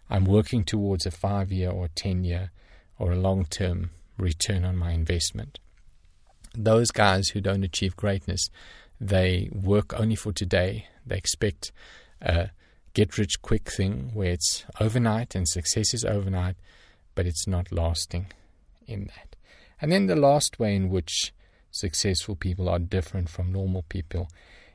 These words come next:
is that successful people have an optimistic attitude. In other words, they expect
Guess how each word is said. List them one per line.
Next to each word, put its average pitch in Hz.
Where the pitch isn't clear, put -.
is 113
that 113
successful -
people 127
have 107
an 113
optimistic -
attitude. -
In 160
other 180
words, 160
they 127
expect -